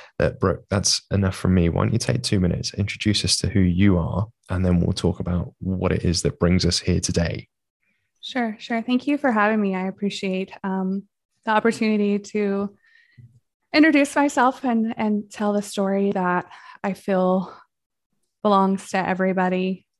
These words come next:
Speaker 2: Um, I have been doing clinical research, um, from the coordinating aspects of, of trials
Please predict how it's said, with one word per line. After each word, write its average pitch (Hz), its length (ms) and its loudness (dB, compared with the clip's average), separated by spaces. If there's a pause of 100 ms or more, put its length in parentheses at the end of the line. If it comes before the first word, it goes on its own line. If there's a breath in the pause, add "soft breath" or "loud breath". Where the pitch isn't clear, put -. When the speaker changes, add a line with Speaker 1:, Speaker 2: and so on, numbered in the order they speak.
Speaker 2:
Um, 180 500 -4 (760)
I 190 380 2 (480 soft breath)
have 226 120 2
been 226 120 4
doing 220 300 4
clinical 220 380 0
research, 214 800 -2 (160)
um, 190 560 -2 (100)
from 180 480 -2 (800)
the 185 280 -4 (300)
coordinating 196 720 2
aspects 190 840 -6
of, 185 240 -4 (540 soft breath)
of 196 100 -4
trials 180 760 -2